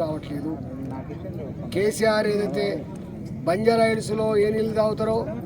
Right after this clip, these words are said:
ఇవాళ లంబాడా గుడిసెలల్లో గిరిజన గూడలలో కూడా అదే నీళ్ళు తాగుతారని చెప్పినటువంటి ముఖ్యమంత్రి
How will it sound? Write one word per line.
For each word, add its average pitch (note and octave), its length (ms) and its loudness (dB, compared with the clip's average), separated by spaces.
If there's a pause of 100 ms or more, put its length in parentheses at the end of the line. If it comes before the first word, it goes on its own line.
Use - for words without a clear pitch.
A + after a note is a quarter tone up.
(500)
ఇవాళ A3+ 220 6 (380)
లంబాడా A3+ 420 4 (140)
గుడిసెలల్లో A3 600 2 (880)
గిరిజన A3+ 300 6 (100)
గూడలలో A3 400 2
కూడా G#3+ 160 2
అదే G#3 140 0 (160)
నీళ్ళు F#3 180 -2
తాగుతారని F#3 360 0
చెప్పినటువంటి E3+ 420 -4
ముఖ్యమంత్రి E3+ 460 -2